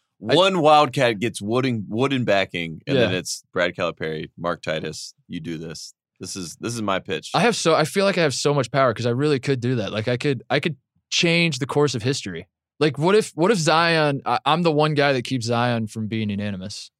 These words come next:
Speaker 1: as the, <laughs> the National Player of the Year <laughs> because I vote for Brad Calipari.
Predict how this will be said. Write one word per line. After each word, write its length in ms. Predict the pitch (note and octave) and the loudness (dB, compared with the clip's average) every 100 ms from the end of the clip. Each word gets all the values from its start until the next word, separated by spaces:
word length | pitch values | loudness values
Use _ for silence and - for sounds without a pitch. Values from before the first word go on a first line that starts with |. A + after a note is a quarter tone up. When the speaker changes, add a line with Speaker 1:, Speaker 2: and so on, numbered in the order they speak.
| - | -10
Speaker 1:
as 140 | G2+ | -8
the, 80 | G#2+ | -6
<laughs> 800 | G#2 G#2 - D#3+ - F3+ A3+ D3+ | -6 -6 -2 -2 0 0 0 -4
the 60 | G#3+ | 0
National 340 | D#3 F3+ E3+ | 0 0 -2
Player 180 | C#3 E3 | 2 4
of 40 | D3 | 4
the 80 | |
Year 260 | E3 - A#2+ - - B3 | 2 2 0 -6 -8 -10
<laughs> 260 | - E4+ | -8 -8
because 220 | D#3 D#3+ E3 | -2 2 4
I 60 | D3+ | 4
vote 180 | D#3+ | 4
for 100 | D3 | 2
Brad 260 | B2+ C#3 C3+ | 0 2 4
Calipari. 520 | C3+ B2 C3 B2+ F#2+ | 2 0 0 -2 -2